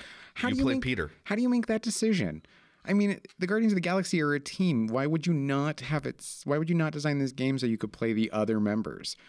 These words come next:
Speaker 1: Because
Speaker 2: That would have been cool.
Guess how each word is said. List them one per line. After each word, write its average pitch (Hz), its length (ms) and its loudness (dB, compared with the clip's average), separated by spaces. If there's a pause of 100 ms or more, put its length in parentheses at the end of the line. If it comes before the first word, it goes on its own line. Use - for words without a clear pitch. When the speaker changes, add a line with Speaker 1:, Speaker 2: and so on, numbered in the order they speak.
(100)
Speaker 1:
Because 175 400 2 (640)
Speaker 2:
That 294 140 0
would 339 60 4
have 330 80 2
been 117 160 0
cool. 147 560 0